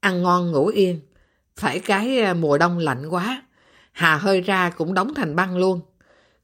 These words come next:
Có điều nghe bảo là khu vực gần Phụng Thiên chỗ chúng con còn đỡ đấy. Đi thêm phía Bắc thì còn lạnh nữa. Ra ngoài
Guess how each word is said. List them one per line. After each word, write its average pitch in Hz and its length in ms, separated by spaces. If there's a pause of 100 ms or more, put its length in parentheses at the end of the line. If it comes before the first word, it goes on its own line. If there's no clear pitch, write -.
Có 277 160
điều 156 480
nghe 175 280
bảo 156 220
là 180 180
khu 202 240
vực 180 280
gần 147 260
Phụng 143 260
Thiên 180 380
chỗ 143 200
chúng 185 240
con 175 260
còn 143 240
đỡ 139 240
đấy. 208 260 (760)
Đi 208 220
thêm 208 260
phía 220 200
Bắc 202 180 (380)
thì 165 240
còn 151 240
lạnh 151 260
nữa. 190 320 (520)
Ra 190 200
ngoài 175 240